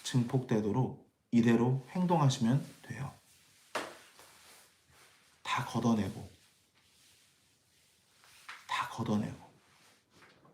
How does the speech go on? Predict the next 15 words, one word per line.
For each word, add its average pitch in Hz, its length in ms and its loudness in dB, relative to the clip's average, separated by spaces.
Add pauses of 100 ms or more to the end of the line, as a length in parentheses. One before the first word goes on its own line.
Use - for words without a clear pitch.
(240)
내 117 140 2
생각, 110 640 2 (840)
주변 120 380 2
환경, 135 560 2 (440)
"안 123 240 4
된다, 131 320 8
안 107 120 4
된다." 113 300 2
하는 113 240 2
그런 110 280 2
얘기들 104 340 0
다 - 160 -10
걷어내고 107 840 0 (1000)
주님만 113 500 2
붙드시라고요. - 600 -10